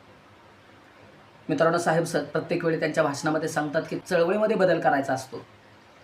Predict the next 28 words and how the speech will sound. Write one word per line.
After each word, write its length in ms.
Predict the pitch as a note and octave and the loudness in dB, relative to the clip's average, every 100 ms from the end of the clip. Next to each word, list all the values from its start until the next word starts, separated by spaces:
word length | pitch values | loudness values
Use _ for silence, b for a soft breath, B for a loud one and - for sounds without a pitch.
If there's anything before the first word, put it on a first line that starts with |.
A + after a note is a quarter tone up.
| - - | -20 -8
आणि 140 | D3 E3 | -2 0
हवा 260 | C#3+ D3+ E3+ | 4 4 2
तो 80 | F3+ | 0
बदल 220 | D#3+ D#3+ | -2 -2
त्या 160 | D#3+ C#3+ | -2 0
त्यावेळेस 360 | D#3 D#3 D3 | 0 -2 -4
करायला 320 | - D3 E3 | -2 0 0
पाहिजे. 280 | D#3+ C3 A2+ - - - - - - - | 0 -4 -8 -14 -20 -20 -20 -20 -20 -2
या 300 | C#3 E3 F#3+ D#3 | 4 6 6 4
धोरणातून 460 | D#3 E3+ F3+ C#3 B2 - - - - - - - - - - - | 0 4 4 2 -8 -14 -20 -20 -20 -20 -20 -20 -20 -20 -20 -4
बहुजन 320 | D#3+ F3 G#3+ | 0 2 0
समता 280 | G3+ E3+ D#3+ | 0 0 0
पार्टीची 360 | D#3+ D3 C#3+ D3+ | -2 -2 -4 -6
स्थापना 340 | - C3+ D#3+ | -4 -4 -2
गा-, 280 | F3 D#3 D3 | -2 -2 0
गेली 140 | D3+ C#3+ | -2 0
बारा 240 | C#3 C3+ | 2 2
वर्षापाठीमागं 600 | C#3 - C3+ C3 B2+ B2 | 0 -2 -4 -4 -4 -4
झाली 260 | A#2 B2 D3+ - - - - - - - - | -4 -4 -4 -8 -20 -20 -20 -20 -20 -20 -8
आणि 160 | - C#3 | -2 4
या 60 | F3+ | 4
बहुजन 340 | D#3 E3 D#3+ | 4 0 -2
समता 240 | D3 D3 | -2 -2
पार्टीच्या 380 | D#3 C#3+ C#3 D3 | -2 -2 -2 -2
माध्यमातून 480 | C#3 C3+ D3 D#3+ E3+ | -2 -2 -4 -4 -4
मी 100 | E3+ | -2
आपणास 340 | D3 D#3 D3 C#3+ | -2 -2 -4 -4
नि-, 160 | C#3+ | -4